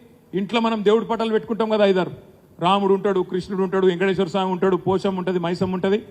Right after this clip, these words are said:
రకరకాల దేవుళ్ళ బొమ్మలు పెట్టుకుంటాం. ఆ ఉసిళ్ళు వెంబడ బల్లి ఉరుకుతుంటది, మనం కొడతా ఉంటాం, బల్లి పోవాలి, "ఏవ్, శుష్" అని కొడుతుంటాం. ఆయనతో బల్లి ఏం చేస్తది, పోయి దేవుని పటం మీద కూర్చుంటది. ఇక దేవుని పటం మీద కూర్చున్నాక ఏం చేస్తాం,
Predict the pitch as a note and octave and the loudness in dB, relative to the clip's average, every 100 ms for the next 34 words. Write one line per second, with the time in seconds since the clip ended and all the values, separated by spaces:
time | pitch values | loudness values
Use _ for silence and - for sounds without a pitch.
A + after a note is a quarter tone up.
0 | - - - D#3 G3+ G3 G3+ F#3 G3 G3 | -20 -14 -6 2 2 4 4 4 2 2
1 | E3+ F#3 G3 D#3+ - D3 A#2+ - - - | -2 -2 -2 -4 -6 -6 -6 -10 -20 -20
2 | _ - _ - F#3+ G3+ G#3 G3+ B3 A#3+ | _ -20 _ -2 4 4 4 0 0 2
3 | B3 B3 A3 A3+ G#3 - F3 C3+ - - | 0 2 2 2 0 -2 -2 -2 -4 -20
4 | - - _ _ _ C3+ F#3 A3+ A#3+ G#3 | -20 -20 _ _ _ -6 -4 -2 0 0
5 | G#3+ A#3 A3+ G3 F3+ - - - D#3 D#3+ | 4 4 4 2 -2 -10 -20 -20 -8 -2
6 | G#3 F#3+ F#3+ A3 G3+ A#3+ - B3 B3 A3+ | 0 0 0 2 2 0 0 -2 0 2
7 | G3 - D#3 A#2 - - _ - F#3+ G3+ | 2 0 -10 -14 -20 -20 _ -6 -2 0
8 | F#3 G3 A#3 A#3 A3+ A3+ B3 C#4+ - - | 0 2 2 2 0 0 -2 -2 -10 -20
9 | - - A3 F3 G#3 A3 F#3+ F#3+ E3+ F3 | -12 -2 -2 4 4 4 0 0 0 0
10 | F#3+ D#3 B2 G#2+ - - - _ _ _ | 0 0 -6 -10 -14 -20 -20 _ _ _
11 | - E3+ F#3+ A3+ G#3 A3+ A3+ A#3 A3 A#3 | -6 2 4 4 4 0 2 0 0 -4
12 | A3+ A3+ A#3 A#3 B3+ | -2 -2 -2 -2 -6